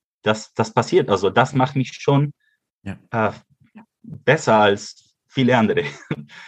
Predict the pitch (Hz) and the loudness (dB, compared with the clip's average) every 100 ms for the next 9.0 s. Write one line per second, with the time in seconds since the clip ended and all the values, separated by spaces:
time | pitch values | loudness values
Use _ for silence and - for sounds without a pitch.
0 | 123 117 135 131 127 117 113 131 131 120 | -8 2 4 4 4 2 2 0 0 -2
1 | 107 113 151 127 101 92 85 - 143 156 | 0 -2 0 -2 0 0 -4 -2 0 0
2 | - 98 92 90 85 _ _ _ _ _ | -2 -6 -4 -4 -6 _ _ _ _ _
3 | _ _ _ 113 113 117 135 127 143 - | _ _ _ -2 0 2 -2 -2 -6 -2
4 | 143 143 143 139 131 _ _ _ _ 113 | 2 2 2 0 -4 _ _ _ _ 0
5 | 117 113 110 - 147 143 147 143 139 139 | 4 4 4 -2 -4 2 6 6 6 2
6 | 131 - - _ - _ 107 110 107 92 | -8 -16 -18 _ -20 _ -12 -4 -4 -4
7 | - - _ _ _ _ _ _ _ _ | -10 -20 _ _ _ _ _ _ _ _
8 | - - - 113 113 - 143 147 143 | -20 -18 -16 -6 -6 -2 0 4 4